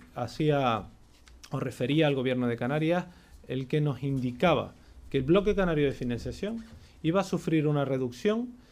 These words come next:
del cincuenta y seis coma cuatro, o perdón, del cincuenta y cuatro coma seis por ciento. Eso para el Ayuntamiento de Los Realejos,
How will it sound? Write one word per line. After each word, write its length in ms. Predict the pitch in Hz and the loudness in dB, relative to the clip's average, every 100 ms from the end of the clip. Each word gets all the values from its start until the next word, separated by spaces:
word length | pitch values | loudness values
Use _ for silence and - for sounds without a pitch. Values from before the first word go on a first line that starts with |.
| - _ - | -20 _ -8
del 320 | 127 156 147 | 0 2 2
cincuenta 720 | - 151 143 147 143 131 139 | 0 0 0 0 0 0 -2
y 80 | 131 | -2
seis 360 | 120 180 185 - | -4 -4 -4 -6
coma 380 | - 139 123 | -6 -4 -4
cuatro, 380 | 120 160 160 165 - - | -2 -2 -2 -8 -10 -8
o 120 | 127 | -4
perdón, 280 | 135 120 - | -4 -4 -2
del 200 | 143 139 | 0 0
cincuenta 500 | 147 135 143 131 127 | -2 -2 0 0 -2
y 40 | |
cuatro 380 | 123 180 185 170 | 0 0 0 -2
coma 240 | 160 139 | -2 -2
seis 220 | 117 147 123 | -2 -4 -2
por 180 | 113 | -6
ciento. 340 | - - - - - - - - - - - | -8 -12 -10 -12 -14 -18 -20 -20 -20 -20 -8
Eso 220 | 170 220 202 | 0 2 6
para 180 | 208 | 8
el 40 | 185 | 8
Ayuntamiento 520 | 165 147 151 185 208 | 6 6 2 2 4
de 80 | 208 | 2
Los 100 | 190 | 2
Realejos, 420 | 196 208 202 | 0 -2 -4